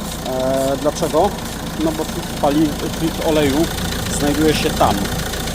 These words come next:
i musimy mieć do niego jakiś dostęp. Najlepiej jest wyjechać, e, z obudową filtra paliwa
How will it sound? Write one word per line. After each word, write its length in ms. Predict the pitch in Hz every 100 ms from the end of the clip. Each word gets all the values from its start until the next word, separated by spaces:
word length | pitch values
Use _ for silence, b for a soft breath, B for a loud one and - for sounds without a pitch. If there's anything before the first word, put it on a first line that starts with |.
| - - - -
i 140 | 131
musimy 280 | 135 - 143
mieć 200 | 143 147 -
do 60 |
niego 220 | 131 131 131
jakiś 300 | 123 - -
dostęp. 420 | 160 - 165 226 - - - - - - - - -
Najlepiej 440 | 170 160 156 156 147
jest 220 | 143 -
wyjechać, 680 | - - 147 143 131 123 -
e, 1000 | - 120 120 120 120 120 120 120 120 120
z 220 | - -
obudową 380 | - 135 123 123
filtra 320 | - - 120
paliwa 520 | - 165 185 160 151